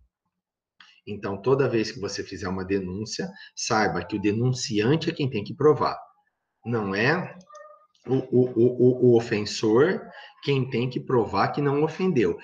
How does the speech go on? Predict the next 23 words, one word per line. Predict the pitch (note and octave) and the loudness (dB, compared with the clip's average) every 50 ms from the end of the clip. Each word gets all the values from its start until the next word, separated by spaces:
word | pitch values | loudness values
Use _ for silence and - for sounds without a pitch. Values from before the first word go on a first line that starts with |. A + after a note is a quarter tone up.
| - - - | -16 -12 -4
É | - G2+ | 0 0
o | G2+ G2+ G2+ | 2 4 2
ofendido | G#2+ G#2+ - - G#2+ F#2 F2+ F2 E2 - A#2 B2 E3+ F#3+ F#3 G#3+ | 2 0 -2 -4 -6 -6 -6 -6 -6 -4 0 0 0 2 0 -2
quem | G#3 F3 D3 C3 B2 | -4 -4 -4 -4 -4
tem | - B2 A2+ | -4 -6 -6
que | A2+ - - | -6 -8 -10
provar | - - F#2+ F2+ F2 - _ - F#2 - - | -8 -6 -4 -4 -6 -8 _ -6 -6 -6 -6
que | - - | -6 -8
se | - - - | -10 -8 -8
sentiu | - - A#2+ A2 - - - A2+ | -6 -6 -8 -8 -6 -2 2 2
ofendido. | C3 C3 - F#3+ G3+ F#3+ - A2+ A#2 - _ _ _ _ _ _ _ _ _ _ _ _ _ - | 2 4 4 4 2 2 0 -2 -6 -8 _ _ _ _ _ _ _ _ _ _ _ _ _ -12
Beleza? | - D#2 F#2+ A#2 D3 D#3+ D3+ - - - - _ _ _ _ _ _ _ _ _ - - - _ | -2 2 6 6 6 6 4 0 -8 -16 -20 _ _ _ _ _ _ _ _ _ -20 -20 -20 _
Segundo, | - - - G3+ F3 E3 C#3+ A2 F2+ D#2 D#2 - _ _ _ _ _ _ _ _ - | -4 0 2 4 4 4 4 2 0 -4 -12 -16 _ _ _ _ _ _ _ _ -2
ninguém | C3+ D3 C3+ A#2+ B2+ D3+ F3 D#3+ | 0 0 0 2 0 0 0 0
pode | - C3 B2 A#2 - B2 | 2 2 2 2 0 -2
causar | - - G#2 G#2 - - G2 G2+ G2 F#2 | -4 -2 -2 -2 -2 -2 -2 -2 -2 -2
dano | G2+ G#2 A2 A#2+ C#3 D#3 - F#3+ D#3+ - - | -2 -2 -2 0 0 -2 -2 -4 -6 -6 -6
e | C#3+ | -6
quem | C3+ - C#3+ C3 B2 | -4 -2 -2 -2 0
causar | B2 C3 A#2+ G#2+ - A#2 A#2 B2+ C3+ - | 0 -2 -2 -2 -2 -2 0 0 0 0
terá | - A2+ G#2+ A2+ B2+ | 0 0 0 0 -2
que | - - - G#2+ G#2+ A#2+ | -4 -4 -6 -4 -4 -2
indenizar. | C3+ D3 D3+ D3+ C#3+ B2+ G2 G#2 G#2 G#2 A2 A2 G#2+ A2 A2+ G#2+ G#2+ - D2+ C2+ C2+ C2 B1 | -2 -2 -2 -4 -6 -6 -6 -6 -6 -4 -4 -4 -4 -4 -6 -6 -8 -10 -10 -8 -8 -8 -8